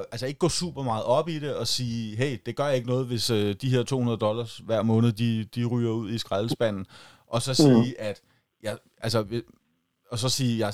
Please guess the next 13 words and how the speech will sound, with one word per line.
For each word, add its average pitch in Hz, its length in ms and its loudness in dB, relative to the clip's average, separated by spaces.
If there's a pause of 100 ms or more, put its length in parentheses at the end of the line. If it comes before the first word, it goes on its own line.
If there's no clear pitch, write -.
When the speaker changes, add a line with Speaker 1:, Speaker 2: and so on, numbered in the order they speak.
(480)
Speaker 1:
og 117 60 -6
så 120 120 0
sige, 120 200 2
"Jeg 104 60 2
sætter 135 240 2
mig 127 200 0
ned 127 100 -2 (220)
for 117 140 0
at 107 40 -6
tabe 120 320 -8
dem 90 180 -12 (220)
nærmest." 90 260 -6 (100)
Altså, 104 220 -2